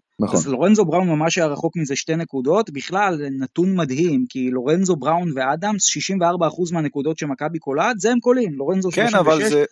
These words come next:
Speaker 2: אדמס עשרים ואחד, ולורנזו יורד אחראי על שישים אחוז מהנקודות של מכבי, כי הוא גם הוסיף
Speaker 3: כן.
Speaker 2: איזה שבעה אסיסטים.
Speaker 3: שוב, אבל צריך להגיד, זה, זה עוד, אה, סיפור שמספר את הסיפור, את המצב של הקבוצה.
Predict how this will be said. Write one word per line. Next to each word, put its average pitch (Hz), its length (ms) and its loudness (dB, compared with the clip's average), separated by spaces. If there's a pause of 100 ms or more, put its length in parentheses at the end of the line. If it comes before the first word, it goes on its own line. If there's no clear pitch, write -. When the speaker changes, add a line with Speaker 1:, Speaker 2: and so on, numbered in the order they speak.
(160)
Speaker 2:
אדמס 175 320 0
עשרים 175 320 -2
ואחד, 185 360 0
ולורנזו 208 520 6
יורד 214 220 4
אחראי 196 260 0
על 220 60 0
שישים 214 400 0
אחוז 190 280 -2
מהנקודות 160 420 -2
של 175 100 -4
מכבי, 208 420 -2
כי 170 60 0
הוא 147 80 2
גם 131 120 0
הוסיף 165 280 -6
Speaker 3:
כן. 214 80 6
Speaker 2:
איזה 233 120 4
שבעה 151 260 -4
אסיסטים. 135 500 -6 (760)
Speaker 3:
שוב, 208 320 6
אבל 170 100 6
צריך 175 200 -2
להגיד, 165 360 4
זה, 143 120 2 (160)
זה 160 180 0
עוד, 196 240 4
אה, 196 80 4
סיפור 170 360 0
שמספר 147 600 0
את 135 100 -8
הסיפור, - 420 -4
את - 120 -4
המצב 117 540 -2
של 131 160 2
הקבוצה. 131 380 -2